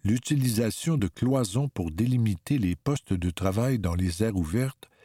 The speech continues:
s'est révélée moins efficace que ce qui était attendu.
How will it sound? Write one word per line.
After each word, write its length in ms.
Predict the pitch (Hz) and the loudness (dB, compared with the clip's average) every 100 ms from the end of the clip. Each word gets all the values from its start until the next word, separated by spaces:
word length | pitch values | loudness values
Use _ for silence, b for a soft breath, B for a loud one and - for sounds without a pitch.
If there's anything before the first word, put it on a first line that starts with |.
| b | b
s'est 240 | b - 127 | b 0 2
révélée 460 | 131 131 127 117 | 2 2 2 2
moins 260 | 110 110 131 | 2 0 0
efficace 760 | 117 104 - 107 131 135 139 - | 0 -2 -4 -6 -2 -2 -2 -4
que 140 | - | -2
ce 100 | 113 - | -2 -6
qui 300 | - 113 110 | -4 0 2
était 420 | 117 - 143 - | 0 0 -2 0
attendu. 600 | 160 - 113 92 78 92 | -4 -2 -2 -2 -2 -6